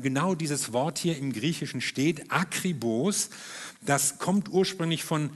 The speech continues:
Spitze, von dem Wort für Spitze und Höhe. Und man könnte mit anderen Worten sagen,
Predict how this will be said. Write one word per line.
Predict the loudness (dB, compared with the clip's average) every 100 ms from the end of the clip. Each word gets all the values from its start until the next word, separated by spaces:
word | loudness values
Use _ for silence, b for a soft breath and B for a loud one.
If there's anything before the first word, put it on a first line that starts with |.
| B B B
Spitze, | B 0 2 0 2 0 2 0 -2
von | -2
dem | -4 -2
Wort | -2 -2
für |
Spitze | -2 -2 -2 -2 0 0 0
und | -2 -4 -2
Höhe. | 0 2 2 0 -4 B B B B
Und |
man | -2 0
könnte | 0 -2 0
mit | -2 -2
anderen | -2 0 0
Worten | -4 -4 -2
sagen, | 0 0 -2